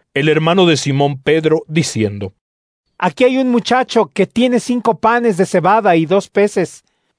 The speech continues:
Speaker 2: Pero, ¿qué es esto para tanta gente?".
Speaker 1: Jesús mandó que se sentaran todos, pues había mucha hierba en aquel lugar. Eran unos cinco mil hombres.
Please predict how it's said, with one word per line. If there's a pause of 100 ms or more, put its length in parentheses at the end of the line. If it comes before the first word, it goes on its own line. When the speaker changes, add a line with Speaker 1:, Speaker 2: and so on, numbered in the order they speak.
(220)
Speaker 2:
Pero, (320)
¿qué
es
esto
para
tanta
gente?". (680)
Speaker 1:
Jesús (280)
mandó
que
se
sentaran
todos, (300)
pues
había
mucha
hierba
en
aquel
lugar. (800)
Eran
unos
cinco
mil
hombres.